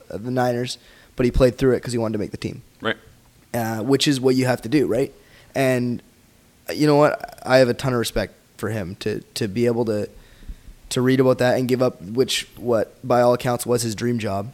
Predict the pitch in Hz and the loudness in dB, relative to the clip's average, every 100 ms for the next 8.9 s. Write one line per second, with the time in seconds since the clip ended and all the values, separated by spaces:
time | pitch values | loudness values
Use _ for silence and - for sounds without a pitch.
0 | - 160 - - _ _ _ - 123 117 | -4 -4 -4 -20 _ _ _ -4 -2 0
1 | 113 110 113 - _ _ _ _ - 120 | -2 -4 -8 -12 _ _ _ _ -4 -4
2 | 104 87 143 147 135 156 147 120 92 98 | -2 -2 4 6 6 8 6 6 0 -2
3 | 90 78 - 143 139 131 143 143 135 139 | -2 -6 -2 2 2 4 6 6 6 4
4 | 143 151 - 147 139 135 139 - 135 131 | 4 2 0 2 6 6 4 0 -2 0
5 | 139 135 123 127 131 135 123 131 123 - | 0 0 -2 -2 0 0 0 0 -2 -2
6 | 104 85 78 104 92 104 110 143 143 135 | -4 -4 -4 -4 -4 -2 0 2 2 2
7 | 127 123 117 107 117 - 107 95 - 90 | -4 0 -2 -2 -6 -8 -8 -8 -8 -8
8 | 80 - 64 - - 104 117 110 | -8 -8 -8 -6 -4 -2 -4 -6